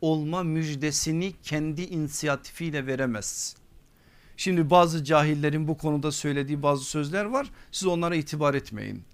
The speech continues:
Allah bildirir, o söyler. Allah bildirmezse eğer asla söylemez.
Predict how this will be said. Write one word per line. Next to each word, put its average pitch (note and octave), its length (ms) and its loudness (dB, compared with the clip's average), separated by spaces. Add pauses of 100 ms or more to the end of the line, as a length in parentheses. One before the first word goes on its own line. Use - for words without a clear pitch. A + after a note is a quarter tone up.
(260)
Allah G#3 440 8
bildirir, G3 440 2
o G#3+ 100 4
söyler. A#2 540 -2 (240)
Allah G#3 420 8
bildirmezse G3+ 680 4
eğer G#3+ 380 6
asla G3+ 340 6
söylemez. A3 640 2